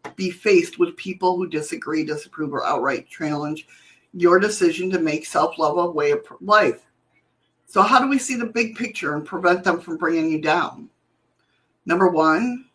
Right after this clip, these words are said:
okay, and these are really important. Number one, realize that other people are scared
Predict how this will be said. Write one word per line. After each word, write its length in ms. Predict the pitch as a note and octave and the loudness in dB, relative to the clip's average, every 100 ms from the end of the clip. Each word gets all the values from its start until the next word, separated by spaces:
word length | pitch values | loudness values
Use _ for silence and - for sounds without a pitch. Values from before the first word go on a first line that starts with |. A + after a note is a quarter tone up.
| _ _ _ _ _ _ _ _ _ _ | _ _ _ _ _ _ _ _ _ _
okay, 320 | - D3+ F3 | -6 2 2
and 100 | F3 | 4
these 160 | F3+ F3 | 0 0
are 120 | D#3 | -2
really 480 | E3+ G3 G3 F#3+ F3+ | 0 2 4 4 4
important. 680 | F3 - E3 C#3 B2+ A#2+ B2+ - - _ _ _ _ _ _ _ _ _ _ _ - | 0 -4 -4 -4 -4 -6 -8 -16 -20 _ _ _ _ _ _ _ _ _ _ _ -4
Number 240 | F3 G3 | 2 4
one, 360 | F#3+ G3+ E3+ E3 | 6 6 6 2
realize 500 | F#3 A3 B3 A#3+ A#3 | 2 4 6 4 2
that 180 | - - | -2 0
other 220 | F3+ G#3+ | 0 0
people 420 | A3 A3 - F#3+ | -4 -10 -6 -2
are 440 | D3+ - D3+ D#3 - | 0 0 0 -2 -6
scared 720 | - - G#3+ G#3+ E3+ B2+ - | -12 -8 -4 -4 -6 -8 -12